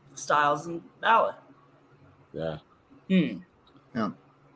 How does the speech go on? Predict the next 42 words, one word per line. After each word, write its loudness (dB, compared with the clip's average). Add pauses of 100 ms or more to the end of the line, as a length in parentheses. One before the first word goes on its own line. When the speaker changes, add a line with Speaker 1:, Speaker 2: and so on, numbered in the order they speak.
Speaker 2:
You -20
forgot 2
the 0
Briscoes. 0 (140)
<laughs> 8 (720)
Speaker 4:
Briscoes. -2 (280)
Speaker 1:
I 8
Speaker 4:
They, 12
they 12
Speaker 1:
do 12
Speaker 4:
were, 12
Speaker 1:
like 8
the -8
Briscoes. 0
Speaker 4:
they 10
were 6
just 2
here, 4
uh, 4
a -4
few -6
months 0
ago -4 (140)
locally. -4
Speaker 2:
Wow. -2 (680)
Speaker 3:
Hmm. -10 (180)
Speaker 4:
Who's, 4
what's 2
the, 2
what's -4
the -4
name 2
of 0
the -2
team? 0
I -2
never 2
can -4
remember. -2 (200)
The, -10
it's, -12
it's, -10